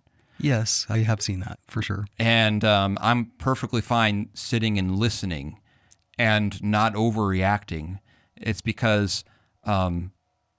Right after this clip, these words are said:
Speaker 2: I've learned because of my impulsivity to do things, like,
Speaker 1: Mm-hmm.
Speaker 2: is, uh, is I'm very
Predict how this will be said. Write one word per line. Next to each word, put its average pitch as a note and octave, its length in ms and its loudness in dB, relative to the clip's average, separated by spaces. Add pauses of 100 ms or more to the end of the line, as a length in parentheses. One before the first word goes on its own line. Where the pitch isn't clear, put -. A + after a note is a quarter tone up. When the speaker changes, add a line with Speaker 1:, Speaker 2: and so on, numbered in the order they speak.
(140)
Speaker 2:
I've G#2+ 220 0
learned B2 420 2
because A2+ 420 0
of G2+ 420 -2
my G2+ 240 0
impulsivity G2+ 840 -4
to - 100 -12
do F2 180 -2
things, F2 400 -4
like, - 200 -8
Speaker 1:
Mm-hmm. G#2 320 2 (360)
Speaker 2:
is, G2+ 380 0
uh, F2+ 380 0 (500)
is G2+ 360 0
I'm G#2 240 0
very G#2+ 520 2